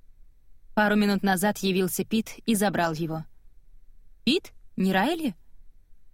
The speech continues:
И в какой зал они пошли?» Тут в дверь постучали. Я быстро слизала кокосовое масло, на котором Диана обычно готовит мясо с картофелем, и поспешила открыть дверь. «Брук Думас?»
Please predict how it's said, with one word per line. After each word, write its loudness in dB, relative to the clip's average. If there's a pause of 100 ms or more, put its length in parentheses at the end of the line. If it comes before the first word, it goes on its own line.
И -2
в -8
какой 2
зал 4
они 4
пошли?» 0 (1120)
Тут 2
в 2
дверь 2
постучали. -2 (640)
Я 2
быстро 0
слизала 2
кокосовое -4
масло, 0
на 4
котором 0
Диана 2
обычно 0
готовит -2
мясо -2
с -6
картофелем, -2 (540)
и 0
поспешила 0
открыть -2
дверь. -4 (1400)
«Брук 4
Думас?» 2